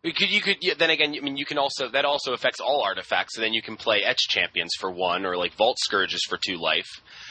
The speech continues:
and there's lots of different things you can do, uh, that it reduces the costs of. I mean, you,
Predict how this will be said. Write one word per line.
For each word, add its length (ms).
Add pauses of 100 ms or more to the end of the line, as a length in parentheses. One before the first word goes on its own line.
(120)
and 80
there's 140
lots 180
of 80
different 300
things 240
you 80
can 180
do, 400 (300)
uh, 160
that 120
it 140
reduces 400
the 80
costs 400
of. 120
I 40
mean, 140
you, 140